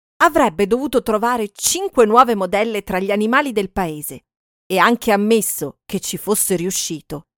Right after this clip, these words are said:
avrebbe comunque dovuto istruirle. Tutto ciò avrebbe richiesto un tempo lunghissimo. Ritornò a casa con la mente immersa in questi pensieri.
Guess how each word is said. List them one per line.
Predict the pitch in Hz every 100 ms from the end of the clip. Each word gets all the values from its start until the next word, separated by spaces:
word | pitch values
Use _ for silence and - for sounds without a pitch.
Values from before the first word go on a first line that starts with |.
| _ _ _ 349
avrebbe | 370 320 185 220 202
comunque | 269 240 269 339 - 294 - _
dovuto | 247 370 233 208 226
istruirle. | - - 330 208 151 160 156 160 _ _ _ _ _ _
Tutto | 381 -
ciò | 285 - 320 - _ _ _ 247
avrebbe | 240 277 214 247
richiesto | 247 - 294 254 - 480 -
un | 269 262
tempo | - 330 277 -
lunghissimo. | 247 240 220 254 247 - 190 170 165 _ _ _ _ _ _ -
Ritornò | 240 233 247 226 220 160
a | 175
casa | - 262 247 214
con | 226 208
la | 202
mente | 196 220 214 180 -
immersa | 247 262 277 330 - 254
in | 233
questi | - 240 - 240
pensieri. | 226 220 - 170 151 151